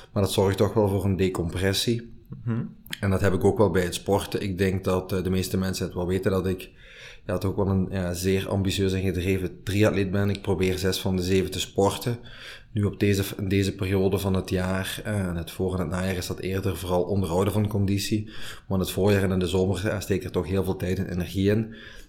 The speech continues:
Speaker 1: En voor mij is dat geen doel, zeg ik heel vaak tegen mensen, maar wel een middel. En voor mij is dat een middel om mezelf, eh, goed te voeden. Ik heb toch wel meer dan gemiddeld, eh, hoeveelheid energie.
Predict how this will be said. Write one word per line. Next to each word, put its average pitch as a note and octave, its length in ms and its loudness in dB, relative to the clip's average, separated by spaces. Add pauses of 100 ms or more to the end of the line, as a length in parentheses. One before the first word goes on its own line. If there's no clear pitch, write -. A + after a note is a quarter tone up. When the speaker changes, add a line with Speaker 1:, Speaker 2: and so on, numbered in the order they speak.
Speaker 1:
En G#2+ 160 0
voor F2+ 180 0
mij G2 320 4
is - 280 -4
dat F#2+ 160 -2
geen F#2+ 320 2
doel, G#2+ 180 4
zeg A2 180 6
ik A2 80 2
heel A2 200 2
vaak G#2 300 2
tegen G#2+ 340 2
mensen, G#2 380 0
maar F#2 180 2
wel F#2 220 2
een F2+ 120 -2
middel. F2+ 480 0
En F#2 360 0 (420)
voor F#2+ 120 -2
mij G2 140 4
is G#2+ 80 4
dat G#2 120 4
een F#2 120 4
middel G#2 320 4
om G2+ 140 2
mezelf, F#2 680 2
eh, F#2 100 -4 (200)
goed A2 280 4
te A#2 100 8
voeden. A#2 440 2
Ik F#2 140 -4
heb F2+ 140 -2 (160)
toch - 200 -6
wel F#2+ 140 0
meer F#2+ 320 0
dan G2 240 2
gemiddeld, F2 520 -2
eh, F2+ 220 -2
hoeveelheid F#2 480 2
energie. F2+ 560 -2